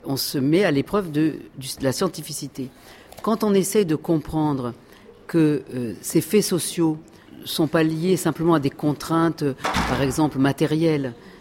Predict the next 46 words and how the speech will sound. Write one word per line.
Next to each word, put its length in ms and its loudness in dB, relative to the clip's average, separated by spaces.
Bien 100 0
sûr, 200 0
par 120 2
exemple, 360 0
les 80 0
changements 320 4
de 60 2
la 80 2
famille, 380 0
ils 100 -4
sont 160 0
liés 180 0
à 60 2
des 80 0
changements 380 0
matériels. 600 -2
Par 140 -2
exemple, 640 -2
l'urbanisation, 920 2
le 80 2
fait 220 -6
qu'on, 420 -4
on 120 -2
est 60 0
beaucoup 240 -6
moins 120 2
des 100 -2
familles 280 0
rurales, 540 -2
que 320 0
les, 140 -4
on 240 2
était 160 0
un 60 2
peuple 240 2
de 80 0
paysans, 560 0
que 120 -8
maintenant 460 -2
les 60 -20
paysans 340 -2
de, 160 -8
sont 200 -6
très 220 -8
peu 160 -4
nombreux, 460 -2